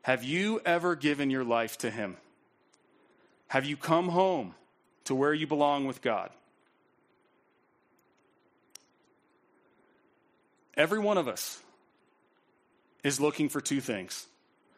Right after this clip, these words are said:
affirmation and affection. When we're not getting it from God,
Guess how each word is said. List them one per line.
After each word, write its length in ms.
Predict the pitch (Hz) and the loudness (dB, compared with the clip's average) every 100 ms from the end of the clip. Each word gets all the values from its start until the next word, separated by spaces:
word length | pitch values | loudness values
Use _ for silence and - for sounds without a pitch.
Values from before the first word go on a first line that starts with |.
| _ 117 | _ 0
affirmation 760 | 135 156 156 151 156 165 165 - _ _ _ _ _ _ - | 2 2 0 0 0 -2 -4 -10 _ _ _ _ _ _ -2
and 100 | 131 | -2
affection. 480 | 131 117 - - 95 - _ _ _ _ _ _ _ _ - - - - | 0 -2 -2 -8 -12 -18 _ _ _ _ _ _ _ _ -20 -20 -16 -2
When 200 | 143 151 | 0 2
we're 100 | 147 | 2
not 500 | 147 151 190 175 139 | 4 4 2 -4 0
getting 300 | 170 175 175 | 2 2 0
it 220 | 175 - | 0 -2
from 240 | 170 160 | 0 2
God, 420 | 143 123 123 127 | 2 2 2 -2